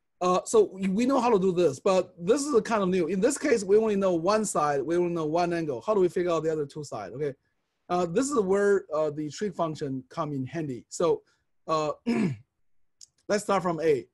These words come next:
okay? Now, given this angle and this, this side here, right? We, we wanna figure out this side, okay? <clears throat> Remember a trig function here. Uh, look at these trig function we define here.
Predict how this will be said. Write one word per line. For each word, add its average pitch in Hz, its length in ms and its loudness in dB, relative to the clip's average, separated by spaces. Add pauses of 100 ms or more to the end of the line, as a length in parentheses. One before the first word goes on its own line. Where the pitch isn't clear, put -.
okay? 147 220 -4 (360)
Now, 202 180 0
given 214 440 2 (120)
this 202 260 -2
angle 190 460 2
and 160 220 -4
this, 180 400 -4
this 185 240 -4
side 180 280 0
here, 143 220 -4
right? 151 300 -2
We, 170 160 0
we 175 220 -4
wanna 175 360 -4
figure 170 240 -2
out 156 180 -2
this 175 200 -4
side, 107 260 -8 (100)
okay? 139 160 -6 (560)
<clears throat> 262 420 4 (200)
Remember 214 540 2
a 185 80 2
trig 262 260 -2
function 202 480 0
here. 160 480 0 (920)
Uh, 139 160 -2
look 180 220 -4
at 170 100 2
these 160 220 -8
trig 170 220 -4
function 151 280 -6
we 143 120 -6
define 131 320 -6
here. 147 320 -4